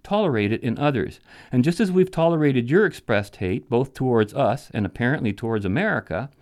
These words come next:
and even your foul-mouthed, immature language, we see nothing wrong with a country that tolerates what is really freedom of speech. By tolerating hate speech, not libel and slander, people are thus able to respond to the hate,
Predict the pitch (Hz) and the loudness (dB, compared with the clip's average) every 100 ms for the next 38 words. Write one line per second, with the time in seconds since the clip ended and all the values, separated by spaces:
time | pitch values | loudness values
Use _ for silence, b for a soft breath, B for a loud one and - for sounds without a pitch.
0 | B B B 127 175 262 262 160 - 139 | B B B 2 4 4 4 2 0 0
1 | 156 180 123 107 - 123 175 117 - 151 | 2 2 2 0 -4 -2 -2 -2 -2 0
2 | 123 135 127 87 107 - B B 170 170 | 2 2 2 0 -4 -12 B B -2 2
3 | 208 190 226 240 165 156 160 139 123 139 | 2 2 2 0 2 2 2 0 -2 -2
4 | 131 127 113 123 131 135 117 113 120 120 | -2 -2 -4 -2 -2 0 -2 -2 -4 -4
5 | 123 151 214 143 - 135 127 120 - 220 | -2 -4 -2 -2 0 2 2 0 -2 -2
6 | - - _ B B B B 127 123 156 | -2 -12 _ B B B B -2 2 2
7 | 214 214 175 143 135 190 - - 92 87 | 2 4 2 2 0 -2 -2 -6 -4 -4
8 | - - b b - 139 214 139 143 143 | -8 -20 b b -4 -2 0 0 2 2
9 | 123 101 - 98 101 107 71 - - b | 0 -2 -2 -2 0 0 -4 -8 -14 b
10 | b b - 147 147 123 107 98 117 - | b b -2 -2 0 -2 -2 0 -2 -4
11 | - 113 120 - 104 101 - 120 127 160 | -4 -2 -2 -4 -4 -4 -4 0 2 4
12 | 160 151 104 90 87 - - | 2 0 -2 -2 -4 -6 -10